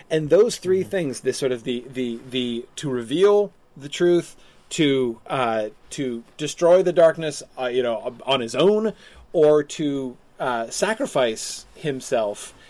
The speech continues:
Speaker 1: in order to compel the darkness to reveal itself. Um, I, I'm, I, I,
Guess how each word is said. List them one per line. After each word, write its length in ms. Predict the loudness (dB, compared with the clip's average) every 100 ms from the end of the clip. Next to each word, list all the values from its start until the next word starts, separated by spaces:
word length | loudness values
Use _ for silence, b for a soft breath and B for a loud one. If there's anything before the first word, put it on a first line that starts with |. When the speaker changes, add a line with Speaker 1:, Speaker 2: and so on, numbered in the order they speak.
| b
Speaker 1:
in 100 | 0
order 220 | 2 4 2
to 160 | -4
compel 560 | -8 -10 -4 2 2 2
the 100 | 0
darkness 500 | 0 -2 -4 -10 -10
to 140 | -8
reveal 420 | -6 -6 -6 -4 -6
itself. 520 | -6 -8 -6 -8 -14 B B B B
Um, 340 | -2 -2 -4 -12 -20 -20 -20 -20 -20 -20 -20 -20 -20 -18
I, 200 | -14 -12 -14 -8
I'm, 340 | -2 -2 -2 -4
I, 160 | -4 -4
I, 220 | -4 -6